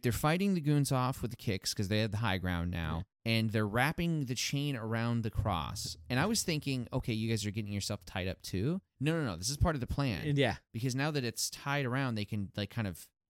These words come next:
Speaker 2: Pull it.
Speaker 1: Yeah, they can pull,
Speaker 2: Pull
Speaker 1: like,
Speaker 2: it.
Speaker 1: run up the hill and pull it
Speaker 2: Down.
Speaker 1: down, um, to free Hayato.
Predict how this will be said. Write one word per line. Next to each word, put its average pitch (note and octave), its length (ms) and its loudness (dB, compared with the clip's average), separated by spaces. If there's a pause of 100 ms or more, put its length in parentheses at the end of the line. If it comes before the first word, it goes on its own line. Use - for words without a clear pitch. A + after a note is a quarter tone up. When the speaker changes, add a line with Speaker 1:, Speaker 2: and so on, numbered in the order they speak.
(160)
Speaker 2:
Pull D#3+ 180 6
it. A2 140 0 (100)
Speaker 1:
Yeah, C3+ 160 4
they F2+ 100 2
can G#2+ 140 0
pull, D3+ 200 6
Speaker 2:
Pull C#3+ 80 4
Speaker 1:
like, A2 180 0
Speaker 2:
it. - 20 -2
Speaker 1:
run A#2+ 160 0
up A#2+ 160 -2
the A#2 60 -2
hill A2 240 0
and G2 160 0
pull A2 260 2
it F#2+ 100 -4 (200)
Speaker 2:
Down. G#2 480 2
Speaker 1:
down, F#2+ 500 0 (240)
um, F2+ 480 -2 (120)
to G#2+ 180 0
free A2+ 240 -2
Hayato. G2 680 0